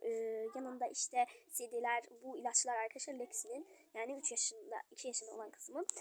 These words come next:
Ee, dün hastalanmıştı. Hastaneye götürmüştük. Bu arada biz Avustralya vlogu çekeceğiz. Onu da, e, yani işte çekerim belki. Evet, çekerim. Ee, işte burada benim gene en sevdiğim minder var. Burada işte böyle bir, ım, dolap var. Bunun içine, e, bazı yemekleri falan filan koyduk. Burada da benim en sevdiğim,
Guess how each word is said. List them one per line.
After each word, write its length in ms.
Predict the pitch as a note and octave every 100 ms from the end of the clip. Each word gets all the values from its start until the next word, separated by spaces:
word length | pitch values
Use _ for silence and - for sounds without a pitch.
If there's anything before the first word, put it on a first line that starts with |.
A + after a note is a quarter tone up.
| - -
Ee, 100 | B3
dün 80 | C#4+
hastalanmıştı. 640 | C#4+ C4 D4 C#4+ C#4+ C4+
Hastaneye 480 | C#4+ C4 C4 B3+ B3+
götürmüştük. 460 | B3 A#3 - D4
Bu 100 | C#4+
arada 200 | D4+ D4
biz 120 | D4 -
Avustralya 460 | C#4 C4 - C#4+ C4+
vlogu 220 | B3+ B3+
çekeceğiz. 400 | C#4 A#3 - B3+
Onu 200 | - C4
da, 160 | B3+ C4 -
e, 40 |
yani 420 | A3 A3 A3+ A#3 - - -
işte 160 | B3 A3+ - -
çekerim 280 | B3 C4 A3
belki. 400 | G#3+ G#3+ - G#4 - _ _ _ _ _ A#3
Evet, 400 | G#3+ F3+ - -
çekerim. 260 | B3 A#3 G3 - - - - _ _ _ -
Ee, 200 | C4 C4
işte 200 | D4+ F#4
burada 140 | F4
benim 180 | F4 F4
gene 160 | E4 D#4
en 100 | C#4
sevdiğim 340 | C4 A#3+ B3+
minder 340 | A#3 A3+ A3+
var. 200 | A3 A3
Burada 140 | A#3+ F#3
işte 240 | - A#3
böyle 200 | A#3 A#3
bir, 240 | A3+ A#3 -
ım, 220 | A3 A3
dolap 320 | A3 A3 -
var. 120 | A3
Bunun 120 | A3+
içine, 280 | A#3+ A#3+ A#3+ -
e, 100 | A3+
bazı 220 | A3+ A3
yemekleri 300 | G#3+ - A#3+
falan 200 | B3 A3+
filan 200 | A#3 A3+
koyduk. 220 | A3 C4+
Burada 280 | C#4+ C#4 B3+
da 80 | C4
benim 160 | C4+
en 80 | B3+
sevdiğim, 340 | C#4 B3+ C#4